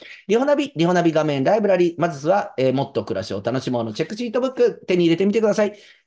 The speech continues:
キューアールコードを読んでライン登録で定期的にプレゼント配信していますよ。ぜひ山さんの友達追加、コメント、スタンプくださいね。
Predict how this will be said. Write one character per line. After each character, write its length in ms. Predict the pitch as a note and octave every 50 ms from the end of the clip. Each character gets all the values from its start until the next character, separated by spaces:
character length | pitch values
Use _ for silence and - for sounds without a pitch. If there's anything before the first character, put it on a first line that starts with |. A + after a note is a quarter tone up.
| _ _ _ _ -
キ 60 | C4+
ュ 40 | D4
ー 40 |
ア 20 | D#4
ー 20 | D#4
ル 40 |
コ 120 | D#4 C#4+ C#4+
ー 40 | A3+
ド 80 | F#3+
を 20 | D#3+
読 140 | D#3 D3
ん 20 | C#3
で 100 | C3+ C3
ラ 120 | D#3 E3+
イ 40 | F3+
ン 20 |
登 160 | F3 F3 E3+ C#3
録 140 | B2+ - D#3+
で 120 | F3+ F3+ F3+
定 160 | D#3 D3+ C#3+
期 80 | C#3+
的 120 | C#3 C#3+ C3+
に 80 | C3
プ 60 | B2+ C3
レ 80 | C#3
ゼ 100 | C3+ C#3
ン 80 | C3 B2
ト 80 | B2+
配 140 | B2 C3 A2+
信 140 | - G#2+ G#2+
し 60 | -
て 60 | -
い 40 | G#2+
ま 120 | G#2+ G#2+ G#2+
す 100 | - F#2+
よ。 100 | F2+ G#2
ぜ 120 | D3+ E3+
ひ 80 | F3 G#3+
山 160 | A#3+ B3+ B3
さ 140 | A3 A3+ A3
ん 140 | G3 F3+
の 220 | G3 G#3+ A3+ A3 - - - -
友 160 | - B3+ B3+
達 200 | C4+ B3+ - -
追 160 | - B3 G#3+
加、 180 | A3 A#3 - -
コ 60 | - D3+
メ 120 | D#3 C#3
ン 20 |
ト、 120 | C3 C3 A#2+
ス 80 | -
タ 140 | - A#2+ A2+
ン 80 | G#2+ G#2
プ 160 | - G#3+ G#3
く 100 | - F#3+
だ 100 | F#3 -
さ 100 | - B2+
い 60 | A#2+
ね。 140 | G#2+ -